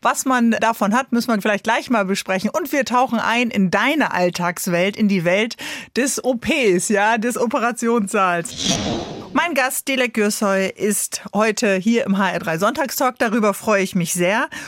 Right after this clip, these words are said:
Und ihre Leidenschaft sind künstliche Herzen und die Erforschung des künstlichen Herzens. Und ein künstliches Herz, liebe Dilek, ist das immer nur ein Übergang zu einem Spenderherz?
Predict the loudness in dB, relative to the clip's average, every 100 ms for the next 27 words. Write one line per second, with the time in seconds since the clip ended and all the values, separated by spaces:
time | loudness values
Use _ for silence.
0 | -10 -4 0 0 -2 -6 -2 0 2 2
1 | 0 0 0 0 0 -4 -6 -4 0 2
2 | 2 -2 -2 0 0 0 -2 0 -2 0
3 | -2 -2 -4 -4 -2 -2 0 0 2 0
4 | 2 -2 -4 -4 -4 -4 -4 -6 -4 -2
5 | -2 -2 -4 -8 -8 -12 -14 -8 0 2
6 | 2 -4 -4 -4 -2 -4 -4 -4 -4 -2
7 | -2 -2 -4 -4 -2 0 0 -2 -4 -6
8 | -6 -4 0 2 4 2 0 -2 -2 2
9 | 2 2 0 0 -2 -2 -4 -2 -2 -4
10 | -4 -2 0 0 0 -2 -4 -4 -10